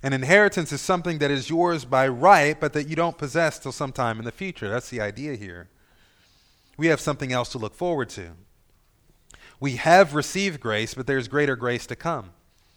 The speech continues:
Paul will say in Ephesians four thirty that we have been sealed with the Holy Spirit for the day of redemption.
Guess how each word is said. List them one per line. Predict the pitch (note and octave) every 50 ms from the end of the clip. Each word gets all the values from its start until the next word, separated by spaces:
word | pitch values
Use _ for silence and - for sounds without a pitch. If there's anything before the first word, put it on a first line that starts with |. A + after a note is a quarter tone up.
| _ _ _ _ _ _ - - - - - -
Paul | D3+ D#3 D#3+
will | D#3+ D#3
say | - E3+ D#3
in | C#3+
Ephesians | C3+ - - D#3+ D#3+ C#3 D3 C#3 C3
four | - - D3+ D3 C3+
thirty | - - F3+ F#3+ F3 D3+ C3 A#2+
that | A2+ B2 B2
we | C3+ D#3+
have | D#3 C#3
been | C3+ C3+ B2+
sealed | - - F3 F3+ F#3 F#3 D3+
with | D3 C3
the | C#3 C3
Holy | C#3 D3+ D3 C3+
Spirit | - - - E3+ E3+ D3+ C#3 B2+ - - - _ _
for | - - - - D#3+ D#3+ D#3+ E3 D#3 D3 C#3
the | B2+ C3
day | A#2 A2+ C3+ C3+ C#3 C#3 C3+
of | C3 B2+ A2 G#2+
redemption. | A#2 A#2 A2 C#3+ D3 C#3+ - - - - F2+ E2 E2 E2 -